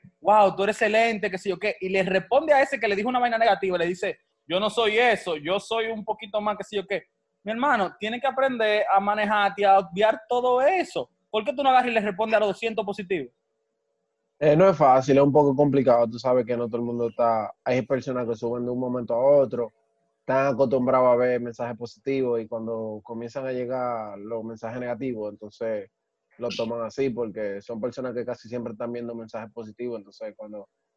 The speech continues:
Speaker 2: yo, bueno, hablando un poco sobre eso, eh, yo estaba viendo eso mismo que le pasó a Jordan en la serie de él, que él lo dice: que cuando tú estás acostumbrado a tú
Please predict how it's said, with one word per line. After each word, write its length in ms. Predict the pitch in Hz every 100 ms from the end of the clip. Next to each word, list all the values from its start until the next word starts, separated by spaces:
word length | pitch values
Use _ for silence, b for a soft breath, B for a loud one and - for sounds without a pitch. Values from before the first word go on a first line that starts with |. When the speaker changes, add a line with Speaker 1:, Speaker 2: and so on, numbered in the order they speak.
| _
Speaker 2:
yo, 100 | 127 120 175
bueno, 260 | 180 147
hablando 300 | 135 151 180
un 60 | 180
poco 220 | 180 170
sobre 360 | 151 147 135 113
eso, 260 | 110 110
eh, 220 | 113 113 110
yo 100 | 120
estaba 200 | 143 139
viendo 220 | 139 139
eso 100 | 127
mismo 280 | 127 131 117
que 100 | 117
le 80 | 113
pasó 220 | 113 127
a 20 |
Jordan 360 | 120 117 104 101
en 60 |
la 80 | 101
serie 240 | - 117 135
de 60 | 107
él, 60 | _ _
que 100 | 104
él 80 | 104
lo 100 | 107
dice: 260 | 120 - _ _ _ _ _
que 100 | 110
cuando 180 | 117 120
tú 60 |
estás 140 | 127 127
acostumbrado 680 | 135 135 131 139 135 120 117
a 60 |
tú 600 | 104 113 120 120 117 113